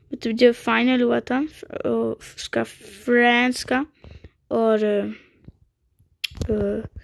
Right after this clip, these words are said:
यार एक तो De Bruyne से बॉल लेनी बहुत आसान होती है, फ्रांस का और अर्जेंटीना का तो बहुत ही खतरनाक हैट्रिक हुई थी, सिर्फ बहुत ही कम टाइम में हुई थी। So आज भी ऐसे ही हो जाए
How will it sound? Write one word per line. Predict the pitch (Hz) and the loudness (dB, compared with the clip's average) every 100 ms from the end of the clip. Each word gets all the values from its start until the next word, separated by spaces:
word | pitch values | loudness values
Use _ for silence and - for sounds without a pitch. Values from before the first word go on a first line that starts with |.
| - - - - _ | -20 -20 -18 -20 _
यार | - 285 | 4 6
एक | 294 277 | 6 4
तो | 302 285 | 6 6
De | 240 254 | 6 2
Bruyne | 247 240 247 | 2 2 2
से | 262 | 0
बॉल | 233 226 | 0 0
लेनी | 220 220 220 | 0 -2 -2
बहुत | 214 208 220 | -4 -4 -6
आसान | 220 208 233 | -6 -6 -8
होती | 240 - | -10 -8
है, | 247 - - - - | -8 -10 -18 -20 -2
फ्रांस | 220 220 - | 2 2 2
का | 220 | 2
और | |
अर्जेंटीना | 208 214 202 - 208 214 | 2 0 -4 -2 -2 0
का | 220 | -2
तो | - 214 | -2 -2
बहुत | 220 - - 247 - | 0 -2 -4 -6 -6
ही | - - | -16 -18
खतरनाक | - - 220 226 254 | -12 -6 -2 0 0
हैट्रिक | - 208 220 214 | -4 -6 -6 0
हुई | - | 0
थी, | 202 - 240 - - - _ - | 0 -10 -14 -18 -20 -20 _ -20
सिर्फ | - 214 202 - - - - _ _ | -14 -12 -12 -16 -20 -20 -20 _ _
बहुत | 240 240 - | -6 -4 -2
ही | 240 | -2
कम | - 233 226 226 | 0 0 0 -2
टाइम | 220 214 214 | -2 -2 -2
में | 214 226 _ _ - - - | -2 -4 _ _ -14 -14 -2
हुई | 220 | -2
थी। | 220 226 220 - _ _ - | 0 0 -2 -4 _ _ -16
So | - - 214 - - _ _ - | -8 -2 0 -2 -10 _ _ 4
आज | 294 262 247 | 6 6 4
भी | 254 | 4
ऐसे | 247 240 233 | 4 4 2
ही | |
हो | 233 | 2
जाए | 220 233 | 2 0